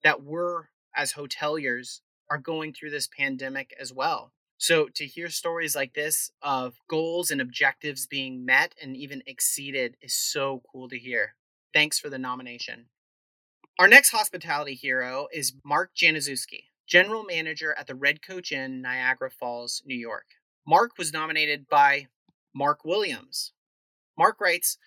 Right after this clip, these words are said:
"Mark has done an incredible job leading his team at the Red Coach Inn, Niagara Falls. They've pushed past limited staffing, government restrictions, and setbacks. Yet, despite the challenges, the property has had a record-breaking first quarter of twenty twenty-one.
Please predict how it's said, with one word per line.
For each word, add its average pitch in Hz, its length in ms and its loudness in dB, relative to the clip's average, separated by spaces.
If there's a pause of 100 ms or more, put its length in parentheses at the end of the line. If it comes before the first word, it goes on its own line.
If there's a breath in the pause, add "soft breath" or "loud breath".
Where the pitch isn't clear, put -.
(380 soft breath)
"Mark 240 200 4
has 277 140 2
done 220 180 -2
an 185 120 -4
incredible 202 600 -2
job 156 420 4
leading 160 400 -12
his 143 200 -6
team 147 360 -6
at 127 100 -2
the 123 80 -6
Red 147 260 -4
Coach 160 280 -8
Inn, 139 180 -4
Niagara 123 480 -6
Falls. 117 540 -4
They've 143 240 -6
pushed 202 320 -6
past 143 260 2
limited 165 480 -6
staffing, 156 580 0
government 156 460 -4
restrictions, 135 640 -8
and 127 100 -14
setbacks. - 720 -6 (260 soft breath)
Yet, 185 220 4
despite 185 320 2
the 262 80 -8
challenges, 147 600 -4
the 151 100 -12
property 208 560 0
has 175 240 -4
had 156 180 2
a 135 60 0
record-breaking 143 960 -6
first 135 280 -8
quarter 127 320 -8
of 117 80 -10
twenty 123 240 -10
twenty-one. 120 600 -12